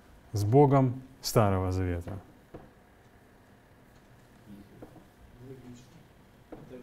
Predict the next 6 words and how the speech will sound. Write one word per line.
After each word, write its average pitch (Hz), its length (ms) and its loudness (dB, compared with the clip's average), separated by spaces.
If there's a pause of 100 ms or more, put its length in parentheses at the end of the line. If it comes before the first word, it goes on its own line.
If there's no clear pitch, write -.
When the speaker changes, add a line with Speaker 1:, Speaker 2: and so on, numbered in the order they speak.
Speaker 2:
гностицизм 131 560 -20 (260)
из 123 340 -20
иудаизма? 120 480 -16 (840)
Speaker 1:
Э, 110 400 2
это 147 440 6
гностицизм 135 880 2